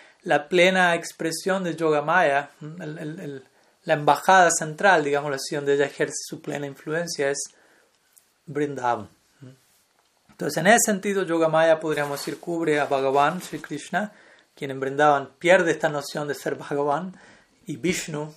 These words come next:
es Dios para todos en Vrindavan, básicamente. Y en la medida en que él s-, en, en diferentes formas se expresa en, en otros lilas, como Mathura Lila en este caso, podríamos decir que sí, que en un punto, eh,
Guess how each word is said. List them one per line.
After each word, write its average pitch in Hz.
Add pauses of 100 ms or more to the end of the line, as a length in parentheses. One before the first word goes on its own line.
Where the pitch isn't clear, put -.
(380)
es 123
Dios 143
para 131
todos 143
en 135
Vrindavan, 131
básicamente. 139 (1200)
Y 254
en 240
la 220
medida 208
en 214
que 208
él 202
s-, -
en, 190
en 165
diferentes 208
formas 180
se 160
expresa 196
en, 160
en 160
otros 160
lilas, 165
como 139
Mathura 143
Lila 135
en 131
este 139
caso, 156 (380)
podríamos 208
decir 220
que 233
sí, 185
que 185
en 160
un 160
punto, 170 (1080)
eh, 127